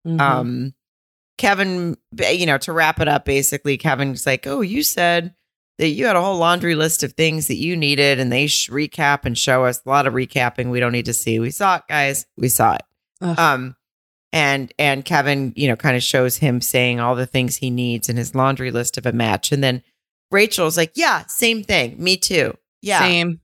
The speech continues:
Speaker 1: Same Z's.
Speaker 2: Me too. I needed the exact same thing as he did. Yes, we're twinsies." Like, uh, the problem with her and him is that, to me, that she's, other than when she got really pissed off at him, rightfully so, and put her foot down about the way he treated her when he locked her out,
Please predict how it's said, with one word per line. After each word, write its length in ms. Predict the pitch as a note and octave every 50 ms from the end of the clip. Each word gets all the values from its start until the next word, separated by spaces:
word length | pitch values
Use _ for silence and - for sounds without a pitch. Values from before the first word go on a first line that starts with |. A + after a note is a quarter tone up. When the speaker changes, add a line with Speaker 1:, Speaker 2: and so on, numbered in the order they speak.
| _ _ -
Speaker 1:
Same 260 | - - - G3 G3
Z's. 160 | E3 F3+ F3+
Speaker 2:
Me 140 | G#3 G#3 G#3+
too. 400 | - - A#3+ A3+ G3+ F3 E3 D#3+
I 140 | - E3 F3+
needed 280 | F#3 F#3 F3+ F3+ F3+ E3+
the 80 | F3 F3
exact 340 | D#3+ E3 F3+ E3 D#3 D#3+
same 220 | - - E3 D#3 D3+
thing 180 | D#3+ D#3+ D3+
as 120 | D3+ D3 -
he 140 | - D#3 -
did. 240 | - B2 A#2+ -
Yes, 340 | D#3+ D#3 - - - - - -
we're 120 | C#3 C#3+
twinsies." 520 | - - D#3+ D3 C#3 A2 - G2+ - -
Like, 220 | E3 D#3+ D3+ - _ _ _ _ _ _ _ _ _ _ _ _
uh, 60 | E3
the 160 | F3 F3 F3+
problem 560 | E3+ - - G3+ F#3+ F#3 F#3 F#3+ G#3+ A3+ A3+ A3+
with 220 | A3+ A3 G#3 A3+
her 440 | G3 F3 E3 D#3+ D3+ D3+ D#3 D#3 - _
and 160 | - D#3 D#3+ E3
him 420 | F3 E3 C#3+ C3 C3 B2+ B2 B2+ - -
is 200 | C3+ C#3 - -
that, 300 | C3+ A#2+ G#2 - - -
to 120 | - C#3+
me, 220 | C3+ B2 A2 G#2+ - -
that 100 | A2 -
she's, 320 | - - D3+ C#3+ - - - _ _ _ _ _ _ _ _
other 300 | - D#3+ F3 E3+ G#3 G#3+
than 320 | G#3+ B3 C4 C4 B3+ A#3 D#3
when 100 | G3 F#3
she 160 | - - -
got 200 | E3 E3 C3+ -
really 240 | D3 E3 F3 F#3 G3
pissed 260 | - - G3 - - F3
off 220 | D#3+ D#3+ D#3+ -
at 80 | E3 D#3+
him, 180 | E3 D3+ C3
rightfully 400 | C3 C3 A#2+ - - F3+ G3+ G3+ F#3+
so, 420 | - - E3 C#3 C3+ C3+ C3+ C3+
and 140 | A2 B2 A#2+
put 140 | - C#3+ B2
her 60 | B2+
foot 240 | - _ E3 D#3+ -
down 220 | D3+ C#3+ C#3 C#3
about 220 | C#3 B2+ C3+ C3 -
the 60 | C#3
way 140 | C3 B2 A#2+ B2
he 100 | - _
treated 380 | - - - D3+ C#3 C#3 C3+
her 100 | C#3 C3+ B2+
when 100 | C3+ C3+
he 60 | C3 B2+
locked 280 | C3+ C3+ C3+ - -
her 100 | D3+ D3+ D#3
out, 260 | D#3+ D#3 C#3+ A2